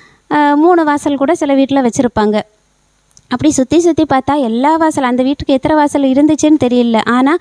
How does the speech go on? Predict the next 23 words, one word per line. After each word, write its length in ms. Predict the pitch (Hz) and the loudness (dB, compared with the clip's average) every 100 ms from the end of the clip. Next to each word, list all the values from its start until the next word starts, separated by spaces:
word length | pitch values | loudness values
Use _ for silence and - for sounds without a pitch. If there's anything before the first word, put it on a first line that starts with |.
| - - | -6 -16
வாசல் 440 | - 233 262 - 302 | -6 -2 -2 0 0
முழுவதும் 480 | 262 285 285 277 311 | 2 2 0 2 0
அடைக்கப்பட்ட 580 | 240 285 330 302 294 | 0 -2 -2 -2 -2
நிலைமையில 460 | 285 262 262 269 262 | -2 -2 -2 0 0
தான் 140 | 269 | 0
இருக்கு. 320 | 262 240 254 233 | 0 0 -2 0
அந்த 240 | 240 262 | 2 2
அளவுக்கு 360 | 277 269 269 330 | 2 0 0 0
மக்கள் 340 | 262 - 277 262 | 0 -2 0 0
கூட்டமா 460 | 262 269 277 262 | 0 0 0 -2
நிக்கிறாங்க, 460 | 233 254 247 226 220 | -2 -4 -4 -4 -4
எந்த 300 | 226 254 277 | -2 0 2
வாசல்லையும் 500 | 254 254 262 247 254 | 0 -2 -2 -2 0
உள்ள 340 | 339 277 311 311 | 2 2 0 0
போறதுக்கான 600 | 262 262 262 - 254 285 370 - - _ | 0 0 -2 -2 0 0 -2 -10 -20 _
வழிகளே 640 | 233 254 320 311 294 311 | -4 -2 -2 -2 -2 0
இல்ல. 280 | 254 240 214 - - _ _ | 0 2 0 -2 -14 _ _
ஆனா 320 | 269 294 330 | 0 2 2
அந்த 160 | 285 254 | 0 0
இடத்துல 280 | 254 330 | 0 0
அவங்க 220 | 302 285 262 | 0 0 0
என்ன 180 | 269 | 0
பண்றாங்க? 560 | 285 269 247 240 240 240 | 0 -2 0 -2 -2 -4